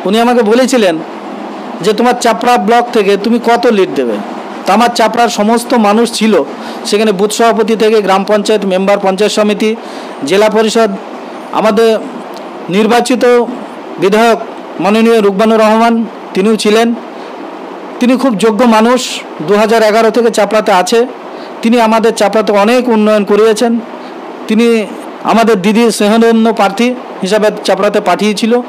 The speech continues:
তিনিও সেই মঞ্চে উপস্থিত ছিল। আমরা বলেছিলাম যে, "পঞ্চাশ হাজারের উপরে আমরা চাপড়ার থেকে আপনাকে লিড দেবো।" তো তিনি বলেছিলেন যে, "কেন পঞ্চাশ হাজার হবে?" আমি বললাম, "আপনি যত চাইবেন তত পাবেন।"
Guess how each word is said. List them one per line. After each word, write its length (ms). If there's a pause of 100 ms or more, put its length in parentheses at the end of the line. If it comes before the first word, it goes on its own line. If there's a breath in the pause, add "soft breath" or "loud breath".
(1120 loud breath)
তিনিও 220
সেই 160
মঞ্চে 300
উপস্থিত 400
ছিল। 220 (300)
আমরা 260
বলেছিলাম 500
যে, 100
"পঞ্চাশ 400
হাজারের 340
উপরে 380 (680)
আমরা 260
চাপড়ার 340
থেকে 200
আপনাকে 280
লিড 260
দেবো।" 220 (300)
তো 80
তিনি 220
বলেছিলেন 540 (460 loud breath)
যে, 120
"কেন 260
পঞ্চাশ 340
হাজার 220
হবে?" 120
আমি 160
বললাম, 180
"আপনি 360 (220)
যত 260
চাইবেন 420
তত 220
পাবেন।" 280